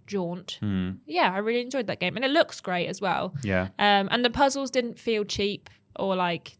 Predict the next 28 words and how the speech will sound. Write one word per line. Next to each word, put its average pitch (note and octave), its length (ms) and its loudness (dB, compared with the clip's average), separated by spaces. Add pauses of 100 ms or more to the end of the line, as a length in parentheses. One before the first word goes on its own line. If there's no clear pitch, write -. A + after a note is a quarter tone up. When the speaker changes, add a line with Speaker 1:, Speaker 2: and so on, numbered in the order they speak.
(100)
Speaker 1:
difficult - 380 -8
to F3+ 80 -8
solve. E3+ 260 -4
A G3 60 -4
couple B3 240 -4
of A#3 40 -6
times G3+ 240 0
it's G3 80 -10
just F#3 100 -12
because F3+ 180 -8
I E3 160 -4
was E3 140 -10
missing D#3+ 320 -8
things. - 380 -8
Speaker 2:
Right, D2+ 280 2
Speaker 1:
But, - 180 -20
Speaker 2:
yeah. D#2 300 -6
Speaker 1:
but D#4 100 -6
yeah, G#3+ 240 2 (160)
I A3 360 -2
thought C4 100 -6
that B3 60 -8
was A#3+ 140 -12
a A#3+ 320 -6
pretty D#4 180 -10
good D#4+ 140 -12
game. G4 180 -8 (160)
Speaker 2:
Hmm. G#3+ 300 0